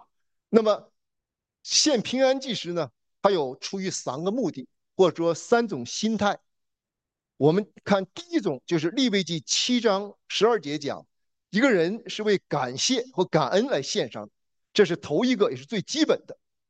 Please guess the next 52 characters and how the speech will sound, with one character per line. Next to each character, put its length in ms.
比 100
如 200
路 140
加 200
福 100
音 100
十 180
七 180
章 280
记 120
载， 180
主 300
医 220
好 180
了 140
十 440
个 140
长 220
大 160
麻 160
风 160
病 160
的 80
人， 160
那 100
么 140
只 300
有 320
一 240
个 220
人 280
回 160
来 160
感 240
谢， 180
所 160
以 80
主 180
耶 80
稣 380
就 160
说 360
：“洁 240
净 180
了 80
的 140
不 140
是 120
十 300
个 120
人 160
吗？ 140